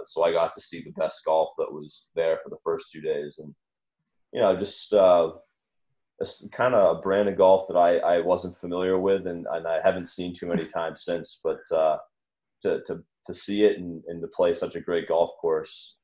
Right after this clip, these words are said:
um, at the same time was, was, was a, was a great experience. And, uh,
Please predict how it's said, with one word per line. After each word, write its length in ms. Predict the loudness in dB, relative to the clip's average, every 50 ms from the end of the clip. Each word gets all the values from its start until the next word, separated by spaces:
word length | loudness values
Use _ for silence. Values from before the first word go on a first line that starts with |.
| _ -10
um, 200 | -10 -8 -10 -10
at 60 | -14
the 60 | -18
same 300 | -12 -6 -6 -6 -6 -6
time 340 | -8 -8 -6 -4 -4 -6 -8
was, 220 | -10 -14 -18 -18 _ -14
was, 340 | -14 -14 -14 -16 -20 -20 _ _
was 220 | -12 -12 -8 -4 -4
a, 220 | -2 -2 -4 -4 -8
was 140 | -10 -10 -10
a 60 | -6
great 180 | -2 -2 -2 -2
experience. 720 | -2 -8 -10 -6 -4 -4 -2 -2 -4 -6 -6 -12 -12 -12
And, 240 | -10 -10 -8 -4 -2
uh, 260 | 0 0 0 0